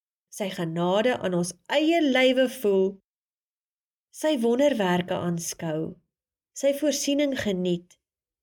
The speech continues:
en elke dag, omring deur sy natuur, onsself in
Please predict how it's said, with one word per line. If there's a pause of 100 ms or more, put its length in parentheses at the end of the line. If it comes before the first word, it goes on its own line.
(180)
en (160)
elke (160)
dag, (880)
omring
deur
sy
natuur, (480)
onsself
in